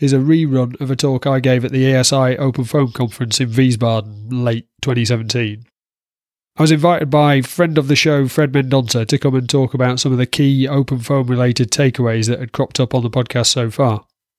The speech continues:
So that's what I did. I recorded it at the time, but the audio was poor, so I re-recorded it, and here we are.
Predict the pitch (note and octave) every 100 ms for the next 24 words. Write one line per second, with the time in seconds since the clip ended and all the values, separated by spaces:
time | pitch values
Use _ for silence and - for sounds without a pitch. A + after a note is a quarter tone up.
0 | - - A#2+ B2+ A#2+ B2+ F3 - _ _
1 | _ _ _ _ _ C#3+ D#3+ A#3+ G3 B2
2 | A#2+ D3 C#3 F3 C#3 A2 B2 C#3+ D#3 C#3+
3 | C3 A#2+ A2+ - A#2 A2 - - C#3+ C3
4 | B2+ D3 F#3 D#3 - B2+ A2+ C3+ - C#3+
5 | C#3 - _ C3 A#2+ D3+ G3+